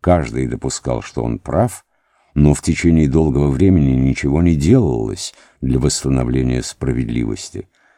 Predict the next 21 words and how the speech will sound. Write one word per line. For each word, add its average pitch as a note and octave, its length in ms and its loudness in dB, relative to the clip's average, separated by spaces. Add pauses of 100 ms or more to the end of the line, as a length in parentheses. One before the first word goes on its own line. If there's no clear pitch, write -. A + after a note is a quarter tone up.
(100)
Раздражение D2 1200 0
этой C#2 360 -6
волокитой B1 840 -2 (380)
настроило F#2+ 880 2
Руссо E2+ 440 0
против E2 440 -2
существующей E2+ 1000 0
формы D#2 480 -2
правления D2 880 2
во G2+ 140 2
Франции, A2 680 0 (420)
хотя D3 280 0
в - 80 -16
конце F#2+ 300 0
концов F#2+ 460 0
он F#2+ 280 0 (120)
получил D2 600 0
жалование, A#1 640 -4
которое A#1+ 480 -6
причиталось A1 840 -8
ему. A1 300 -8